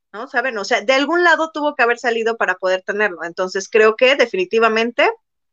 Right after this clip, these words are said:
vinieron. Así como lo dijimos en otro programa, que cómo es que tenemos pirámides y construcciones impresionantes y no tenemos ni idea de cómo se hicieron, aun cuando hay gente explicándolo, claro que no. O sea,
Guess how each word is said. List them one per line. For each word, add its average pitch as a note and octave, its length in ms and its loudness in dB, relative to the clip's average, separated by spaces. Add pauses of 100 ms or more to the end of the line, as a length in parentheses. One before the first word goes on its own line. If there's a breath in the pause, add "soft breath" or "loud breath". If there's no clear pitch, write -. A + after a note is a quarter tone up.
(280)
vinieron. G3 520 2
Así C4 280 0
como E4 220 2
lo C4 140 6
dijimos B3 380 2
en A#3 100 0
otro A3+ 200 0
programa, G#3+ 460 2 (280 soft breath)
que A3+ 160 2
cómo B3+ 200 4
es C4+ 80 0
que C4 100 0
tenemos A3+ 400 -2
pirámides G#3+ 600 2
y G#3 40 -8
construcciones G#3+ 640 -6
impresionantes G3 840 0
y G#3 80 0
no F#3+ 120 -4
tenemos G#3+ 400 0
ni G3+ 120 -2
idea G3 180 2
de G#3 100 2
cómo G#3+ 200 -2
se G3+ 100 -6
hicieron, A3 400 2 (380 loud breath)
aun C4+ 400 4
cuando C#4+ 280 2
hay C4+ 120 4
gente C4 360 0
explicándolo, B3+ 840 0 (960)
claro D4 300 2
que G3 100 -6
no. F3 180 -12 (140)
O G3+ 160 -2
sea, G#3 240 -6